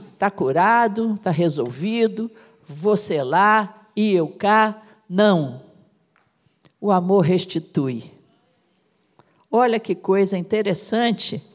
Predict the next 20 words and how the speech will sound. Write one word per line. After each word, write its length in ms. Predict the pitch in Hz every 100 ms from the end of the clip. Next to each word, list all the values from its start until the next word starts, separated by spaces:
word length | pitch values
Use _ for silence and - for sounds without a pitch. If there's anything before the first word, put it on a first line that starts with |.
| _ _ _ _ _ _ _ _
com 180 | - 262
Simão 460 | - 220 185 180
o 40 | 185
leproso. 800 | 175 170 - 151 156 156 - - _ _ _ _ _ _ _ _ _ _ - _ _ _ _ _ _ _ -
Jesus 600 | 214 269 220 233 247 247
depois 800 | 240 254 - 196 208 226 - -
foi 640 | - - 190 185 208 220 - - _ _ _ _ _ _ _ _
jantar 720 | - 196 269 294 - 240 254 269
na 160 | 247 214
casa 400 | - 214 254 262
dele. 760 | 240 214 247 262 165 143 113 - -
Restituição. 1300 | - 247 302 - - 247 - 254 - - 233 254 202 - - - -
Um 180 | 233 277
leproso 840 | 277 240 - 214 233 247 233 233
não 340 | 214 208 233 254
podia 720 | - 208 185 139 180 196 185
mais 800 | 175 160 160 175 170 175 - -
conviver 600 | - 165 165 156 147 165
em 100 | 175
família, 800 | - 160 156 185 180 147 123 147